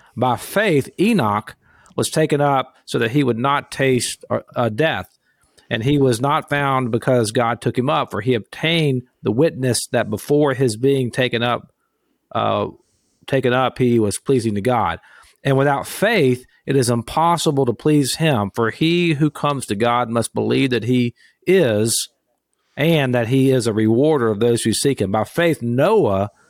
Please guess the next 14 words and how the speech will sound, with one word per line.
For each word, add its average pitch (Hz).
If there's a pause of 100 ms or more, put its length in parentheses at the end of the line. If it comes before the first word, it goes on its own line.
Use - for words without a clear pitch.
(300)
being 123
warned 151
by 127
God 135
about 123
the 107
things 131
not 123
yet 107
seen, 135
and 110
reverence, 120 (220)
prepared 139
an 113